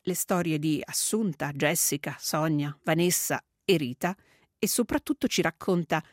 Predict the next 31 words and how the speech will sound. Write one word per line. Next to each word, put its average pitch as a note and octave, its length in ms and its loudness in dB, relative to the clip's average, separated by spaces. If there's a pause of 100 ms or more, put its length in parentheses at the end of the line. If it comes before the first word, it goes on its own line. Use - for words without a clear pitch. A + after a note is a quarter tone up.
(140)
le G3 120 -4
ansie, F3+ 480 0 (120)
le E3+ 120 -2
paure, F#3 420 2 (260)
i F#3+ 100 0
fallimenti F#3+ 880 2
delle D3+ 280 2
loro D3 220 2
vite. C3 400 -8 (520)
In A3+ 120 4
un A3 360 4
siciliano G#3 840 2
a F3+ 120 -2
volte F3+ 340 0
stretto, E3 600 -2 (280)
che - 280 0 (160)
l'espressività F3 800 0
più - 160 -4
volte D#3+ 460 2
già D3 120 0
ampiamente D#3 520 0
dimostrata D3+ 580 0
da D3 140 -4
Tindaro D#3 480 0
Granata E3 560 0 (280)
rende A3+ 420 2
fruibile, D#3 600 2
quasi F#3+ 320 0 (200)
fosse - 300 -2
un F3 100 2
dialetto E3+ 560 0